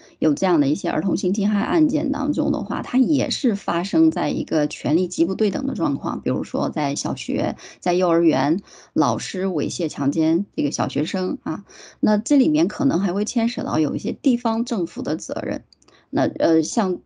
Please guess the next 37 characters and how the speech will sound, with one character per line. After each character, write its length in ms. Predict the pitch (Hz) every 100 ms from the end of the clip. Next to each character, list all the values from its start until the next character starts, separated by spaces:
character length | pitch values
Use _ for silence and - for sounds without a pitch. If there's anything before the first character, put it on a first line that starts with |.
| -
这 160 | 233
种 220 | 208 - -
如 160 | 160 208
何 160 | 208
去 160 | 208 220
起 180 | - -
诉、 300 | - 196 -
如 160 | 170
何 160 | 208 190
界 220 | 196 214
定， 280 | 196 190 147 - - - _ -
呃， 340 | 151 - - -
被 140 | 214
告， 340 | - 196 - - _ _
如 220 | 160 220
何 160 | 233 185
去 220 | - 208
维 200 | 160 135
护 220 | 208 214
你 100 | 160
自 160 | 127 160
己 120 | 160
的 200 | - -
这 200 | 110 165
个 180 | - 196
相 240 | - 190
应 160 | 196 170
的 80 | -
一 140 | 135
些 200 | - 151
这 140 | 165
个 80 | 160
合 180 | - -
法 100 | 139
的 100 | 104
权 380 | 156 - - 131
利， 180 | 214 -